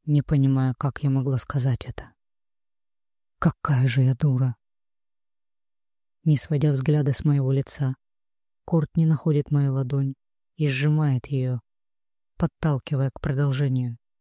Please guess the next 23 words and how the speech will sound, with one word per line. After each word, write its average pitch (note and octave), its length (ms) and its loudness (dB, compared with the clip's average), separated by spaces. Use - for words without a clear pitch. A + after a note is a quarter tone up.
Я E3 240 4
говорю D#3+ 360 6
ей D#3+ 180 4
все, - 340 0
что - 220 -2
держала C#3+ 520 0
в - 60 -6
себе D3 240 -2
последние D3 540 -2
шесть - 380 -4
лет. D3+ 320 -2
Опустив - 560 -4
особенно C#3+ 400 -2
неприятные C#3 600 -2
детали, C#3+ 480 0
рассказываю D#3 720 2
про D#3+ 120 -2
свое D3 380 2
детство C3+ 580 0
и E3 120 0
программу D3 560 2
защиты C#3 440 0
свидетелей. C3+ 720 -2